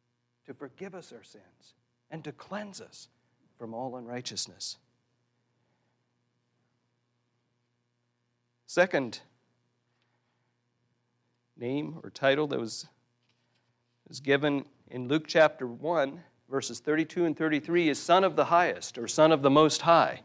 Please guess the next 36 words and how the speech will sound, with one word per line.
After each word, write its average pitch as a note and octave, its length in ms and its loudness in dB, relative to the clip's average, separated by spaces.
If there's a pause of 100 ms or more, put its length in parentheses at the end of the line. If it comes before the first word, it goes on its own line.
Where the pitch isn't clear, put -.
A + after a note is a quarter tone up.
(1500)
I'll - 60 -2
read, C3 380 2
uh, A2 280 8 (880)
thirty-two C3+ 460 4
and A#2 140 2
thirty-three. B2 600 6
"And A2 140 6
he F3 140 4
will G3+ 140 12
be F3 140 8
great." F3 460 6
This C3 200 -6
is A#2 120 -8
right C3+ 180 8
after C#3 340 6
he A#2+ 60 -6
says, C3+ 520 -6
"You A#2+ 100 -12
shall - 120 -14
call C3+ 220 4
his B2 140 2
name B2 200 -6
Jesus." A2+ 460 -12 (1000)
"He F#3 140 4
will G3+ 140 8
be F3 140 6
great D#3 540 4
and C#3 180 -2
will C3+ 120 4
be C3+ 120 0
called D#3+ 340 4
the C3 80 -2
Son E3 260 4
of F3 120 2
the E3 100 4
Highest. - 580 0